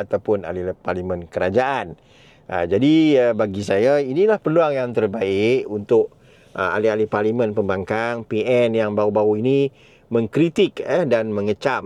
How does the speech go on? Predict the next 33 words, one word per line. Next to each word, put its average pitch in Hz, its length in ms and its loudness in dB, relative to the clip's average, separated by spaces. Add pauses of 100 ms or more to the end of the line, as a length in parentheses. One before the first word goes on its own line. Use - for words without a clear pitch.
eh, 160 160 2
perjanjian, 107 960 0 (480)
uh, 90 240 -4
timbal 123 560 0
tarif 127 400 0
ini 135 320 2
di 123 160 2
antara 104 400 0
Amerika 113 640 2
dan 98 320 0
Malaysia 113 640 0 (400)
yang 98 160 -2
mengatakan 117 640 -2 (160)
kita 104 320 0
ni 131 160 2
menggadaikan 104 1120 -2
maruah 110 480 0
negara, 101 480 0 (480)
eh, 123 80 2
menggadaikan 104 960 -2
harta 127 720 -2
negara 104 560 0
yang 95 400 -2
miskin 120 560 0
kepada 104 240 -2
negara 95 320 0
kaya, 104 320 0
yang 101 320 -2
tu 127 160 4
Hasan 95 320 -2
Karim 98 240 0
yang 85 160 -4
kata, 92 320 -6